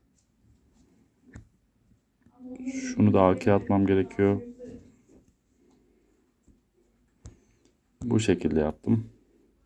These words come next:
Tamamdır. İsterseniz buradan farklı şeyler de ekleyebiliyorsunuz. Galeriye ulaşabiliyorsunuz. Yazı ekleyebiliyorsunuz. Yazıya da göstereyim size içeriğini. Burada farklı şablonlar var. İstediğiniz şablona göre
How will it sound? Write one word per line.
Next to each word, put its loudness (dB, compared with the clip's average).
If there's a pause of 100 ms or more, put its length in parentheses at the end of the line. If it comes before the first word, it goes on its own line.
(920)
Tamamdır. 4 (680)
İsterseniz 4
buradan 4
farklı 0
şeyler 4
de 4
ekleyebiliyorsunuz. -2 (400)
Galeriye 8
ulaşabiliyorsunuz. 0
Yazı 6
ekleyebiliyorsunuz. 2
Yazıya 4
da 2 (500)
göstereyim 4
size -6
içeriğini. -2 (1160)
Burada 6
farklı 2 (500)
şablonlar 4
var. 0
İstediğiniz -2
şablona 0
göre 4